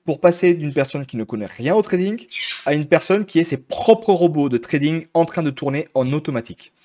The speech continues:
Donc là-dessus, je vais tout expliquer, de long en large en travers, comment trouver les bons robots, comment les installer, comment les paramétrer, comment vérifier qu'ils soient rentables dans le temps,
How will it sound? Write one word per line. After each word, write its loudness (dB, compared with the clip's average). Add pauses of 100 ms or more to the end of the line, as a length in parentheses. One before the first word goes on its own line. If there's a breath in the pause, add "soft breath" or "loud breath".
(380 soft breath)
Donc 0
là-dessus, 2
je -2
vais 4
tout -4
expliquer, 2
de -2
long 2
en 2
large 4
en -8
travers, 2
comment -8
trouver -4
les 0
bons -4
robots, 2 (200 loud breath)
comment -6
les -2
installer, 2 (180 loud breath)
comment -2
les 0
paramétrer, 0 (220 loud breath)
comment 0
vérifier 0
qu'ils -14
soient 2
rentables -2
dans 0
le -2
temps, -2